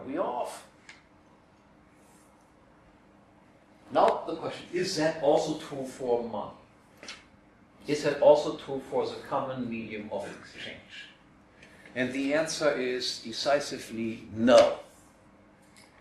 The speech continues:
Why is that no? Again, recall what money does.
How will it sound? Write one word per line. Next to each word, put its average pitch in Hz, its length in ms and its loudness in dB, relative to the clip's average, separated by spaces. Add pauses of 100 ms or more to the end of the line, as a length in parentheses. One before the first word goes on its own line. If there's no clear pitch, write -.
(1040)
Why 123 520 10
is 110 160 -4
that 98 300 -2
no? 101 260 -2 (720)
Again, - 300 -6
recall 165 600 10
what 147 260 8
money 135 520 0
does. - 720 -2